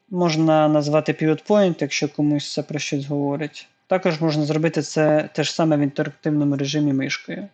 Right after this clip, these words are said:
Ну, тобто ось за будь-яку із, е, м, цих, е, кол, чи дух,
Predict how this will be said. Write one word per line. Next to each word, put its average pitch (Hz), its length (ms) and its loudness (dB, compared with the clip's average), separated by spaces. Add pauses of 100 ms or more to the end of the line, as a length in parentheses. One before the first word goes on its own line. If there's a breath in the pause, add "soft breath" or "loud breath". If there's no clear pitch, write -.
Ну, 285 160 -2
тобто 151 360 -6
ось 143 280 -8 (1500 soft breath)
за 151 460 2
будь-яку 147 560 -2
із, 139 400 -2
е, - 280 -6 (1300)
м, 180 540 -4 (160)
цих, - 480 -4
е, 170 260 -8 (1500)
кол, 185 300 0
чи 139 500 -4
дух, 175 380 -4